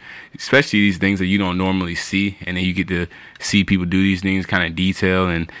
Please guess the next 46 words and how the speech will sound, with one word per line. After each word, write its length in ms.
you 100
know, 260
I 80
think 120
a 60
lot 400
of 80
those 480
A 200
M 140
S 180
R 260
or 20
whatever, 340
it's 140
all 160
about 280
the 100
sound. 520
You 100
know, 180
people 480
hear 260
these 220
things 320
and 100
it's 140
relaxing, 580
these 180
sounds 300
they 80
don't 180
usually 320
hear, 380
or, 160
you 120
know, 220
it's 120
sounds 280
that 60
they 120
do 260
hear 240
and 100
they 60
can, 320